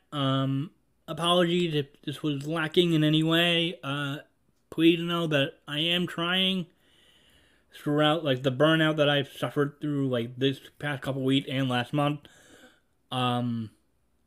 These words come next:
I mean, I have been reaching out to people, and they're just not getting back to me.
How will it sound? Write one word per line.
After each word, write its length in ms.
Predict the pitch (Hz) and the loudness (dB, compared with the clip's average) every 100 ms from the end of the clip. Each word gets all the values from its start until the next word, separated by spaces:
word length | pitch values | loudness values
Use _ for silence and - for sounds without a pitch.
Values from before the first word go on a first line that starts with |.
| _ _ _ _ _ - | _ _ _ _ _ -12
I 120 | 139 | -4
mean, 200 | 131 131 | -2 -2
I 160 | 165 160 | -4 -6
have 300 | 127 151 151 | -2 -2 0
been 180 | 160 | 2
reaching 320 | 156 151 - 156 | 2 0 -2 -2
out 160 | 156 | -2
to 60 | 147 | -4
people, 400 | 165 165 160 156 | -4 -4 -4 -6
and 300 | 135 120 131 | -6 -4 0
they're 260 | 139 147 | 0 0
just 260 | 139 139 - | 0 -2 -2
not 280 | 127 127 127 | -4 -4 -2
getting 260 | 127 117 | -2 -2
back 260 | 113 135 139 | -4 -6 -6
to 80 | 156 | -6
me. 420 | 151 147 143 135 | -4 -2 -4 -6